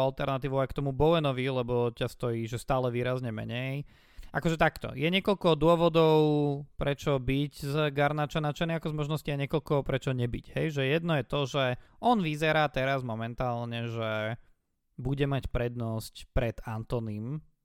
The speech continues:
v niektorých zápasoch, aj momentálne má. Aj napriek tomu, že Antony hrá na inom krídle ako on, ale aj teraz v tom pohári skúsa-, skúšali Garnacha napravo, kým akože Rashford bol naľavo a mne sa zdalo, že z tej pravej strany bol ešte zaujímavejší.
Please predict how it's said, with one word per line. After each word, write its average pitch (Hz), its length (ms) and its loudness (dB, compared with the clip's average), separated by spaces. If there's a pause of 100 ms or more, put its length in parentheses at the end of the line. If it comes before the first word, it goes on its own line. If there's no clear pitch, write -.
(160)
v - 80 -14
niektorých 110 400 -6
zápasoch, 117 720 -4
aj 110 160 -6
momentálne 117 560 -2
má. 107 320 -4 (320)
Aj 170 160 0
napriek 208 320 0
tomu, 180 240 -6
že 165 80 -6
Antony 156 400 -6
hrá 135 480 -6 (460)
na 131 180 -10
inom 143 240 -6
krídle 117 400 -6
ako - 240 -10
on, 101 200 -10 (140)
ale 110 300 -8
aj - 20 -20
teraz 143 240 -6
v - 80 -20
tom 117 140 -8 (580)
pohári 139 500 0
skúsa-, 143 500 -6
skúšali 139 480 -6
Garnacha 131 460 -6
napravo, 139 460 -4
kým 127 220 -10
akože 123 260 -12
Rashford 117 340 -8
bol 135 140 -6
naľavo 117 400 -4
a 135 100 -6
mne 139 260 -4
sa 160 160 -6
zdalo, 139 280 -2
že 151 140 -2
z 151 120 -6
tej 160 200 2
pravej 151 320 0
strany 151 300 -2
bol 139 160 0
ešte 151 180 -2
zaujímavejší. 123 640 -2